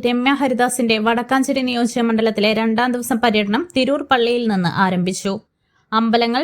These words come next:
പള്ളികൾ, സ്കൂളുകൾ, മെഡിക്കൽ കോളേജ്, കമ്പനികൾ, വ്യവസായ സ്ഥാപനങ്ങൾ, ഓട്ടോ സ്റ്റാൻഡുകൾ എന്നീ സ്ഥലങ്ങളിൽ സന്ദർശനം നടത്തി.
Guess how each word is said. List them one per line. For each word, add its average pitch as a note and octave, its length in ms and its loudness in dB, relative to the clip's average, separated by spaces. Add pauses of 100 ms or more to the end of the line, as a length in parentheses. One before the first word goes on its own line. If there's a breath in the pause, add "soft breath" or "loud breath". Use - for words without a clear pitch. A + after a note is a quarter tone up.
പള്ളികൾ, B3+ 360 2
സ്കൂളുകൾ, C4+ 540 0 (120)
മെഡിക്കൽ C4+ 320 -2
കോളേജ്, C4+ 460 -2
കമ്പനികൾ, A#3+ 500 2
വ്യവസായ B3+ 480 0
സ്ഥാപനങ്ങൾ, A3+ 640 0
ഓട്ടോ A3+ 260 0
സ്റ്റാൻഡുകൾ A#3 500 -2 (100)
എന്നീ A#3 260 0
സ്ഥലങ്ങളിൽ G#3+ 500 -2 (140)
സന്ദർശനം G#3+ 520 -2
നടത്തി. F3 360 0